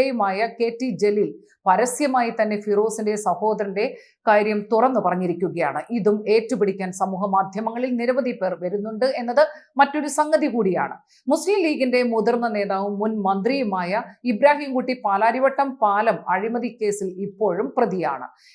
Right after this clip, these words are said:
ലീഗ് പാർട്ടിയുടെ മുഖപത്രമായ ചന്ദ്രികയുടെ പേരിൽ പിരിച്ച പത്ത് കോടി രൂപ ആരൊക്കെയോ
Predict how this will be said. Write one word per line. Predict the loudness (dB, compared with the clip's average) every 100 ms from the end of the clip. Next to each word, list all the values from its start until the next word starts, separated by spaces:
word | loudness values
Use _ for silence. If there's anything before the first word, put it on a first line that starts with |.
| 2
ലീഗ് | 2 2 2
പാർട്ടിയുടെ | 2 2 0 4 6 6
മുഖപത്രമായ | 2 2 2 0 0 0 -2 -2
ചന്ദ്രികയുടെ | -2 -2 -2 -2 -2 0
പേരിൽ | 0 0 -2 -4
പിരിച്ച | -8 -6 -6 -2
പത്ത് | -2 -2 -2
കോടി | 2 2 2
രൂപ | 0 0 -2 -2 -2
ആരൊക്കെയോ | -2 -6 -8 -4